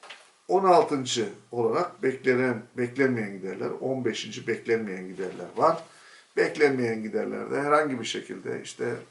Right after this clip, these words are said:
olumsuz hava koşulları, efendim,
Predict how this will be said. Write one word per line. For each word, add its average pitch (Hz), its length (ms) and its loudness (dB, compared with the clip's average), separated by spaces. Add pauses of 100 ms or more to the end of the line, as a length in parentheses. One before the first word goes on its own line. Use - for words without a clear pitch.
(1300)
olumsuz 131 720 -6
hava 117 220 -2
koşulları, 107 720 -8 (840)
efendim, 120 600 -6